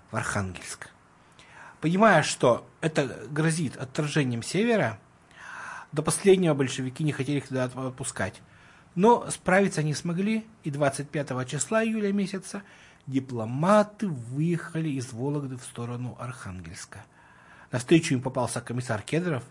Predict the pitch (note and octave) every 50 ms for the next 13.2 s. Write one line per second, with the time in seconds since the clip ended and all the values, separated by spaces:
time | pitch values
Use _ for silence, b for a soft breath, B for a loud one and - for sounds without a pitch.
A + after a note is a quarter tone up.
0 | - - _ - - - - A#2 A2+ A#2 A#2+ A#2 - - - G2 G#2+ A2+ A2+ A2+
1 | B B B B - - C3 A#2 A#2 A#2 A2 - - G#2+ A2+ A#2 A2 A2 A2 G#2+
2 | - B2+ B2+ B2 C3 A2+ C3+ D3 C#3+ B2+ A#2 A2+ A2 G#2+ B B B B B B
3 | B - - - - - C3 B2+ - A#2 A2 A2+ A2+ - B B B B - -
4 | - C2+ - - - - - - - - - - - - - - - A#2+ - C3
5 | C#3+ D#3+ D3 B2+ - - - B2 B2 C3 D3 D3+ D3 D3 - - F#3+ B B B
6 | B B - - F3+ - - - D3+ C3+ B2 A2+ A2 G#2+ - A#2 A2 - - F#3
7 | F#3+ E3+ - - - - - - G#2+ G#2+ G#2 - A2 A2 A2 A#2+ D#3 F#3+ G3+ F3
8 | - - G#2+ G2 G2+ G2 - A2+ A2+ A#2 A2+ G#2+ - G2 G2 - G2+ G#2+ A2 A2+
9 | - B2 G#2+ G2 F#2+ F#2 - - - G#2+ A2 A#2 A#2+ A#2+ B2+ A#2+ G#2 E2+ D#2+ E2
10 | - - b b b b b b b b b b b b - D#3+ F3 C#3+ B2+ B2+
11 | B2 - E3 F3+ F#3 F3 D3 - - D#3+ C3+ C3+ C#3+ C3 G#2+ A2+ C3+ C#3+ D#3 D3+
12 | - - E3+ E3 D#3+ - C#3+ A#2+ - - - - C3+ D3+ E3+ F3+ F#3 - - -
13 | A#2 G2 -